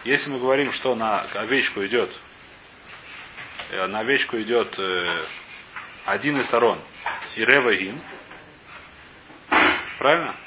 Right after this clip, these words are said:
Идёт один исарон и рева гин, а на айле идёт два исарона и шлишит агин,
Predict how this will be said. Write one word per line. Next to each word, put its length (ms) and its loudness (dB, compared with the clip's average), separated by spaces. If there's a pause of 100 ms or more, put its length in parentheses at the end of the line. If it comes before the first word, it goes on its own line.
Идёт 260 0
один 360 -2
исарон 320 2
и 40 0
рева 240 2
гин, 260 -4 (560)
а 80 -4
на 200 0
айле 320 6
идёт 180 0
два 240 6
исарона 420 2
и 100 -2
шлишит 400 -2
агин, 340 4